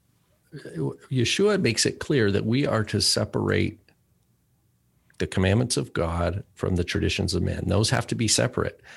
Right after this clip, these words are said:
If they be, if, if we conflate those together, and, and that, that happens. There's people who can, who, who grow up in, uh, the Jewish world, going to yeshiva,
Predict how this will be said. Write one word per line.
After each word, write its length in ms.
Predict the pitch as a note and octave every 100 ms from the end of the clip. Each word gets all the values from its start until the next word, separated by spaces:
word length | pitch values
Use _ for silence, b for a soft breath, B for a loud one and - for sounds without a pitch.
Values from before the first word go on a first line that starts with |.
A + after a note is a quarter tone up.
| B
If 160 | A2
they 120 | C#3 A2+
be, 140 | A#2+
if, 340 | - A2+ - B B B
if 220 | B2 -
we 240 | B2 G#2 - -
conflate 540 | A#2+ G#2 B2 D3 E3+
those 240 | C3 A#2
together, 720 | - G2+ A#2 D#3+ B2 E2+ G2 b b b b b b b b b _ _ _ _ _ _ _ _ _ -
and, 140 | C#3+ -
and 160 | C3
that, 260 | D3+ G3+ -
that 220 | D3+ D#3+
happens. 480 | E3 G3+ - G#2 -
There's 180 | B2+ -
people 300 | D3 C#3+ B2+
who 100 | B2+
can, 220 | B2 - C#3+
who, 200 | A#2 - C3
who 420 | B2+ A#2 - A#2
grow 300 | - A#2 A#2
up 220 | A2+ A2 -
in, 400 | A#2 A2+ A2 G#2+ - - -
uh, 160 | F#2
the 140 | F2+ G2
Jewish 360 | G2+ G2 - C3+
world, 480 | D#3+ A#2+ G2+ A2 - _ _ _ -
going 200 | G2+ G2+
to 80 | F#2
yeshiva, 640 | F#2 - D#3+ C#3 C3+ B2